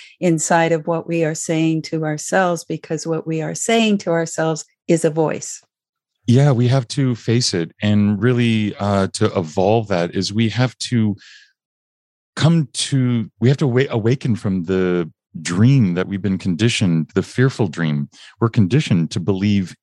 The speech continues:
Speaker 2: in the negative voice as being the sole truth of who we are.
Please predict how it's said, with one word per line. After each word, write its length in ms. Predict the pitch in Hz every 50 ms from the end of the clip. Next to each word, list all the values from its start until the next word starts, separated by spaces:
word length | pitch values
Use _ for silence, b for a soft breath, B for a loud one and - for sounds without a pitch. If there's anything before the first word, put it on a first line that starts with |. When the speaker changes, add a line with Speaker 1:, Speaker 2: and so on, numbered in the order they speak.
| _
Speaker 2:
in 160 | 98 95 98
the 100 | 92 87
negative 300 | 87 90 98 104 131 110
voice 280 | 90 87 78 78 80 -
as 200 | - - 87 82
being 280 | 80 - 98 92 92 85
the 100 | 82 82
sole 340 | - - - 101 90 85
truth 460 | - - - - 147 139 113 - - - _ -
of 100 | 85 87
who 140 | 95 101
we 160 | 90 85 82 82
are. 320 | 101 123 104 - - -